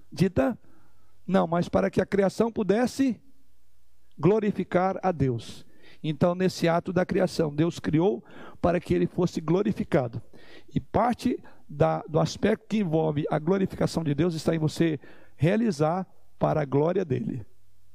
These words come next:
O ato da criação. Da queda. O segundo ato da nossa história é o problema com o nosso trabalho. Ou seja,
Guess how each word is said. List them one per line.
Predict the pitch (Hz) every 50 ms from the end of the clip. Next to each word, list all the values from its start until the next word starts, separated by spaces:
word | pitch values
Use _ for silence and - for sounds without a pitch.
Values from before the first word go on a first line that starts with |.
| - -
O | - 156
ato | 147 165 165 -
da | 160 160
criação. | 160 - 175 175 160 - - 147 127 117 - - -
Da | - 190 208
queda. | - - 214 220 196 151 135 127 - - - - - -
O | - 165
segundo | - - 208 196 254 277 254 247
ato | 233 247 208 -
da | 208
nossa | 202 202 202 - -
história | - - - 190 190 202 233 233 - - - - - - -
é | - 180
o | 190
problema | 160 170 202 196 180 208 226 233 233
com | 185 - 208 208
o |
nosso | 190 202 220 226 - 208
trabalho. | - 240 233 214 214 190 165 139 131 107 - - - - - - - - - - -
Ou | - - 180
seja, | - - - 180 165 151 127 139 135